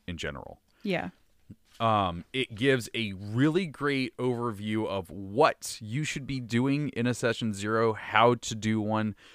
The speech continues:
Speaker 1: um, and, like, like, thing, like, I love this, party formation.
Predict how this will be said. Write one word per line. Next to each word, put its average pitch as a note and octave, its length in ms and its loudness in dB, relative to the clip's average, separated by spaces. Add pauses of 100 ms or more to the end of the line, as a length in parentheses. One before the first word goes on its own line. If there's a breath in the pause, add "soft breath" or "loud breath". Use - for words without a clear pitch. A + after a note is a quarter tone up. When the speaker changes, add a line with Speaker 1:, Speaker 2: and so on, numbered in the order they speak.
(220 loud breath)
Speaker 1:
um, F2+ 480 2 (160)
and, G#2+ 220 0
like, G2 220 -2 (600 soft breath)
like, C3 220 2
thing, E3 240 0
like, C#3+ 240 2
I C3 120 4
love D3 180 4
this, B2 180 2
party F3+ 420 4
formation. F2 640 -2